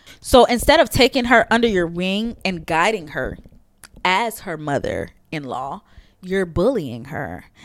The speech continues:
and you're causing her a lot of pain. It, it's just like, honestly, right now, I kind of feel sad for her. Like, you guys didn't like her to begin with, and now you're telling her that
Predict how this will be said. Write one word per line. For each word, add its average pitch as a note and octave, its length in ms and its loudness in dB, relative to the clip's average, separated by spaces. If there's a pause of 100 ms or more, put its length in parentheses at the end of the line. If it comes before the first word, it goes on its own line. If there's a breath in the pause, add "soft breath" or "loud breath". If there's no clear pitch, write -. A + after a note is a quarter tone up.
and G#3 140 0
you're G3+ 140 4
causing A#3 460 2
her G#3 180 0
a F3 100 2
lot F#3 220 2
of - 100 -12
pain. A3 260 -4
It, A3 220 -2
it's G3+ 160 -2
just A#3+ 180 -2
like, G3+ 360 0 (420 loud breath)
honestly, B3 400 0
right G3+ 240 0
now, A#3 160 0
I C#4 80 -2
kind C4 240 -4
of D4 80 -8
feel D4+ 240 -4
sad G#3+ 720 -2 (320)
for F#3 380 2
her. E3+ 500 -2 (500)
Like, G3 280 0
you G#3 100 -6
guys A3+ 440 4
didn't G#3+ 380 0
like A#3+ 220 2
her A#3+ 140 -2
to A#3+ 160 -6
begin E3 360 -2
with, D#3+ 300 -2
and E3+ 220 -6
now F#3 300 0
you're F#3 400 0
telling G3+ 440 -4
her A3+ 380 2 (1160 soft breath)
that E3+ 520 2